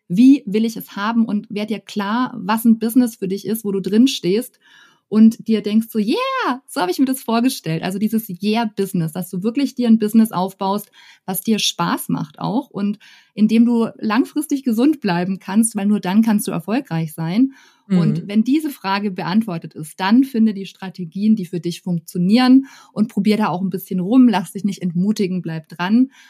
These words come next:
Speaker 1: Aber renn halt nicht direkt los und mach so, wie man sagt, um dir dann ein Business aufzubauen, in dem du drin stehst und dir eben denkst, so, „Ah, nee,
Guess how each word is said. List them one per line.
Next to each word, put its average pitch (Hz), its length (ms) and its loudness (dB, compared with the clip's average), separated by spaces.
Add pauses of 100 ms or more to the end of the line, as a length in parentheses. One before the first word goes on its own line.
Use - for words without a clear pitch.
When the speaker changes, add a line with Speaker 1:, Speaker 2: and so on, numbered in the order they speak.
(240)
Speaker 1:
Aber 202 320 -2
renn 220 320 2
halt 214 160 -2
nicht 220 260 0
direkt 196 300 -6
los 196 260 -2
und 190 120 -8
mach 196 200 -2
so, 214 280 -2
wie 208 80 2
man 185 260 0
sagt, 180 560 -6
um 208 160 2
dir 208 120 0
dann 185 160 -2
ein 190 40 -2
Business 190 300 -4
aufzubauen, 185 580 -4
in 180 100 -2
dem 180 140 2
du 170 100 0
drin 170 260 2
stehst 185 280 -2
und 180 140 0
dir 175 100 2
eben 165 160 0
denkst, 165 220 -4
so, - 100 -12
„Ah, 117 120 -8
nee, 175 280 -6